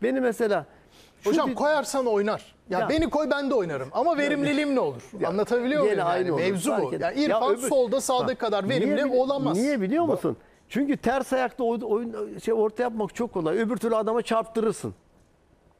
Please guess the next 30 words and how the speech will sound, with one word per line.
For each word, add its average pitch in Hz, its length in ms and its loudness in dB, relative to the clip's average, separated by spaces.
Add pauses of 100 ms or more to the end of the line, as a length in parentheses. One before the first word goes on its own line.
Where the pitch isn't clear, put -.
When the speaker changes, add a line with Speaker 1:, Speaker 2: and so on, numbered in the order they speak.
Speaker 1:
Yani 156 180 -2
sağ 208 140 0
ayakta 240 400 0
eğiliyorsan 254 380 2
adama 262 260 2
çarptırıyor. 214 520 0
Ya 269 100 2
avuta 269 320 2
atıyorsun 220 360 -2
ya 277 120 2
kaleciye 247 440 2
adama 285 240 0
çarptırıyorsun. 254 540 0
Al 330 280 2
sol 269 200 0
ayağına 254 420 2 (200)
yap 349 240 0
ortanı. 349 460 0 (1200)
Yani 233 340 -2
sol 233 220 0
ayağın 262 320 0
varsa 302 380 0
daha 247 260 2
rahat 254 300 -2
burada. 117 280 -4 (380)
Ben 254 240 0 (200)
şut - 280 -6
idmanım 240 440 0
öyleydi 190 400 0
ya. 185 200 0